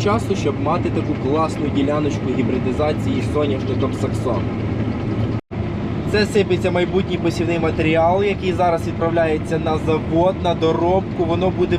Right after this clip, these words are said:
протруєне, відкаліброване і зафасовано в мішечок, і потім буде їхати до вас. На це можна дивитися вічно, тому що такого посівного матеріалу в цьому році буде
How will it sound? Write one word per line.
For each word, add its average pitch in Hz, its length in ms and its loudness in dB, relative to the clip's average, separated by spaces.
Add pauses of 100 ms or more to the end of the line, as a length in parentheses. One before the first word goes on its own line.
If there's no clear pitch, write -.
протруєне, 165 760 0
відкаліброване 185 1300 2 (440)
і 247 140 2
зафасовано 220 1040 0
в 180 100 0
мішечок, 196 760 0
і 196 60 -4 (140)
потім 196 460 2
буде 185 220 2 (200)
їхати 170 400 0
до 170 160 2
вас. 147 360 2 (440)
На 170 80 2
це 196 200 2
можна 175 320 0
дивитися 160 640 0
вічно, 202 480 0
тому 156 240 0
що 156 160 -2
такого 156 460 2
посівного 151 540 0
матеріалу 180 880 2 (340)
в - 40 -2
цьому 156 240 2
році 160 560 0
буде 170 260 0